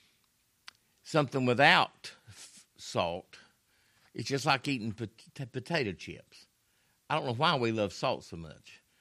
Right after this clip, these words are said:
I mean, I love 'em. I, I, you know, it's like a Lay's commercial, "You can't eat just one," and that's about right. You sit down, and it's just like you can't get enough of it. Then you get done, you go, "I want another <laughs> bag."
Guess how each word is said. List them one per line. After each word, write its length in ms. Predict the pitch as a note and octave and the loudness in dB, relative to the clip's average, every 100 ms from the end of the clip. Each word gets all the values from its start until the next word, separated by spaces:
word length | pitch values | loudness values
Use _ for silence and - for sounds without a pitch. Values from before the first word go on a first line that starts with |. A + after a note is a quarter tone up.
| _ _ | _ _
I 80 | - | 0
mean, 140 | B2 G#2+ | 2 6
I 140 | D3 | 6
love 300 | C#3+ D3 - | 6 4 4
'em. 160 | - - | -6 -6
I, 200 | - D#3 - | 2 2 4
I, 320 | C3 B2+ - | 4 4 4
you 220 | B2+ B2+ | 4 4
know, 140 | B2 A#2 | 4 4
it's 100 | D#3 | 6
like 220 | C#3 - | 4 4
a 120 | C3+ B2 | -4 -2
Lay's 360 | C3 D#3 D#3 - | 6 8 8 6
commercial, 440 | D3 D3+ C#3 C#3 | 6 6 6 2
"You 80 | B2 | 2
can't 240 | - D3 | 4 4
eat 140 | D3+ B2 | 4 4
just 240 | C#3 A#2+ | 4 4
one," 240 | C#3+ C#3 | 4 4
and 100 | B2+ | 8
that's 200 | C#3+ - | 8 8
about 320 | C3+ E3 D#3 A2+ | 8 8 8 8
right. 260 | D3+ A#2 - - - - - | 8 8 4 -12 -16 -18 -12
You 120 | C#3+ | -10
sit 220 | C#3 F3 | -4 0
down, 180 | E3+ F3+ | 0 0
and 140 | D3 D3 | 0 0
it's 120 | C#3 | 0
just 180 | D#3+ D#3+ | -4 -2
like 240 | D3+ - | -4 -2
you 80 | D3+ | -2
can't 260 | - E3 | 0 0
get 120 | D3+ F3+ | 2 2
enough 320 | F#3+ A#3+ - | 4 2 -2
of 160 | C#2 | -12
it. 180 | - - _ _ _ _ _ - | -14 -20 _ _ _ _ _ 0
Then 100 | D#3 | 2
you 80 | |
get 220 | C#3+ E3 C3 | 8 8 8
done, 220 | E3+ G#3 | 6 6
you 80 | D3+ | 4
go, 140 | C#3 | 8
"I 100 | D3+ | 8
want 180 | F3 F3+ | 8 4
another 280 | F#3+ G3+ E3+ | 8 8 6
<laughs> 20 | |
bag." 440 | - E5 D#5+ G3+ | 2 2 0 -4